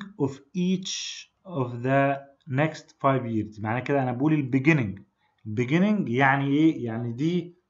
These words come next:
annuity due. لو ال discount rate eight percent،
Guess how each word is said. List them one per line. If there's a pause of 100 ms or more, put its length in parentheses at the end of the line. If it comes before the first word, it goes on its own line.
(200)
annuity (440)
due. (840)
لو
ال (120)
discount
rate (760)
eight
percent،